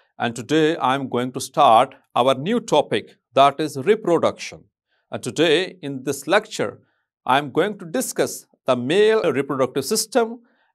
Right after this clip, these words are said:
as well as their hormonal controls.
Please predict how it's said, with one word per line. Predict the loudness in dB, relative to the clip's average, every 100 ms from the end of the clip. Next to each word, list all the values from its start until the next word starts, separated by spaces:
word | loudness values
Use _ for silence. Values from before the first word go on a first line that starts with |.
| 2
as | 6 6 6
well | 4
as | 6 6 4 -4 _ _ _
their | -4 -2
hormonal | -2 2 4 4 2 -2 -2 -4 -6
controls. | -6 -6 -2 -2 -2 -6 -18